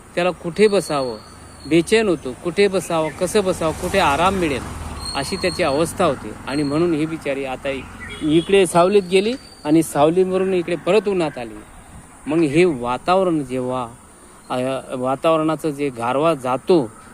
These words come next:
तेव्हा प्रत्येक जीव हा कासावीस होतो आणि, अ, बेचैन होतो आणि त्यामुळे त्याला, अ, जागा बदलवायची गरज पडते. का इकडे आराम मिळेल का, इकडे गारवा मिळेल का,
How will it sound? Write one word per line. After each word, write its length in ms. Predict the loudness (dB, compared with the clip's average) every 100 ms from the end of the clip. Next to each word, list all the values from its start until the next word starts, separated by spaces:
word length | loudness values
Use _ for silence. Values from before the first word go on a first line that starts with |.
| -12 -4
तेव्हा 220 | -2 -2
प्रत्येक 460 | -2 -8 0 -2
जीव 240 | 0 0 0
हा 140 | -2
कासावीस 560 | -4 -4 -2 0 0 -2
होतो 340 | -6 -8 -12 -14 -20 -10 -4
आणि, 420 | 0 0 -2 -6 -14 -20 -6
अ, 40 | -2 0 -2 0
बेचैन 480 | 2 4 6 6 4
होतो 200 | 2 -8 -18 -20 -20 -20 -12
आणि 200 | -10 -6
त्यामुळे 520 | 0 2 4 2 0 -12 -20 -20 -20 -20 -10 -2
त्याला, 460 | 0 0 0 -2 -6 -20 -10
अ, 80 | -2 0 2 0 -2 -6 -10 -16 -10
जागा 380 | -2 0 2 2
बदलवायची 600 | 2 2 4 4 2 -2
गरज 260 | -2 -2
पडते. 360 | -2 -6 -6 -12 -16 -20 -20 -10 -4
का 60 |
इकडे 320 | -4 -2 2
आराम 280 | 4 4 0
मिळेल 260 | -2 -6 -8 -8
का, 60 |
इकडे 320 | -8 -4 -2
गारवा 300 | 0 0 -2
मिळेल 260 | -4 -8 -10
का, 120 | -14